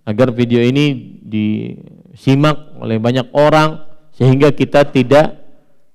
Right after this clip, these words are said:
eh, terkena tuduhan suka mengkafir-kafirkan, suka menghalalkan darah kaum muslimin. Kita saja khawatir mati di atas su'ul khatimah. Bagaimana berani-berani mengkafirkan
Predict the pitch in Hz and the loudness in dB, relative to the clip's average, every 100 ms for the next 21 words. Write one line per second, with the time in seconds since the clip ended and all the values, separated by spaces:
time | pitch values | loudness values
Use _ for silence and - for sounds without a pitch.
0 | _ - - 117 110 104 _ 127 123 147 | _ -20 -14 -10 -10 -12 _ -2 0 0
1 | 143 131 123 127 151 165 - 127 135 127 | 0 0 -2 2 2 0 -8 -4 -2 -2
2 | 123 120 120 - 123 110 117 113 170 165 | -4 -2 -4 -2 -4 -2 -4 -2 -4 -2
3 | 175 151 147 127 110 - 113 110 107 110 | -4 -4 -8 -12 -8 -2 0 0 -2 -6
4 | 113 _ _ _ _ _ _ 110 110 110 | -12 _ _ _ _ _ _ -6 -6 -4
5 | 110 131 127 127 - 135 131 139 135 - | -2 2 2 2 0 -4 0 2 2 -2
6 | - 123 127 127 - 123 135 160 180 180 | -2 0 -2 -6 -4 -4 -4 -8 -10 -12
7 | 185 _ _ _ _ _ _ _ 403 - | -18 _ _ _ _ _ _ _ -10 -8
8 | 104 101 113 104 123 113 - - _ - | -12 -10 -10 -2 0 0 -6 -16 _ -8
9 | 156 165 190 - 131 117 131 127 123 110 | -4 -2 -4 -4 -6 -2 -2 0 -2 0
10 | 123 110 131 117 - _ _ - 160 - | -2 -2 -4 -6 -14 _ _ -4 -2 0
11 | 131 123 127 117 117 110 107 127 147 92 | 0 0 -2 0 -2 -4 -4 -4 -4 -4
12 | 156 403 143 135 135 135 123 127 127 117 | -6 -6 -2 0 0 -2 0 -2 -2 -4
13 | 113 101 104 120 - | -6 -8 -8 -12 -10